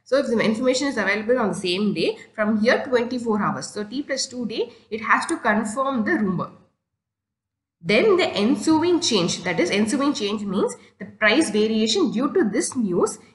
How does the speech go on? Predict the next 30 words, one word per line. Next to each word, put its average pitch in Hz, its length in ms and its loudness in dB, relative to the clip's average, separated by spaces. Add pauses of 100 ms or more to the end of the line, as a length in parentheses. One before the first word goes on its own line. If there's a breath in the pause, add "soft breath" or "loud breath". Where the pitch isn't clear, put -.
in 320 140 0
the 415 100 -2
stock 208 380 -2
price 185 280 -2
will 214 220 2
not 226 320 2
be 294 100 -2
factored - 600 0 (260 loud breath)
to 247 120 -2
ascertain 294 680 2
the 247 160 4
pricing 214 500 0
for 254 200 0
many 233 280 0
things 262 240 -8
like, 180 340 -4
uh, 151 200 -2 (300 loud breath)
preferential 226 580 0
issue 208 300 -2
of 196 140 -4
shares, 185 440 -2 (260 soft breath)
takeover, 196 800 2 (180)
buyback, 180 800 4
delisting, 202 800 0 (140)
or 302 160 2
any 240 280 2
fundra-, 190 580 2
uh, 170 140 0
fundraising 214 560 2
activities. 185 540 -4